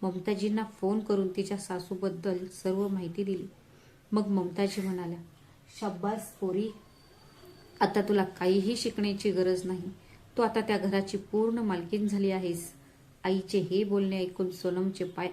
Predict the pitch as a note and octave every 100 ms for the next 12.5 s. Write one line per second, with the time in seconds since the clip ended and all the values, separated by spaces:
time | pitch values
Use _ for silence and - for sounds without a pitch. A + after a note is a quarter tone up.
0 | F#3+ - F3 D#3+ E3+ F#3 F#3+ F#3 F3 -
1 | F#3 F#3 - F#3+ F#3+ F#3+ F#3+ F#3 F3+ F#3
2 | - - - - - - - A#3 G#3+ G#3
3 | G3 G3+ - F3+ G3+ G3+ G3 F#3 F#3 E3+
4 | F3+ G3 G3+ G3+ F#3+ F3+ - F3+ G3 G#3
5 | G#3 G3 F#3+ F#3 F3 - - - - -
6 | F#3 F3+ - G3+ F#3+ F3+ F3+ - F#3+ G3
7 | - F#3 E3+ F3+ - - - - - -
8 | - G#3 - C4+ A#3+ A3+ G#3+ A#3+ G3+ G3+
9 | G#3 G#3+ G3+ - G#3+ G3+ G#3 - G3 E3+
10 | F#3 E3+ - - - - G3+ G#3 G3+ F#3+
11 | F3+ G#3 G#3 G#3 G3 G#3 - F3 G3 F3
12 | - F3 E3+ F3 G3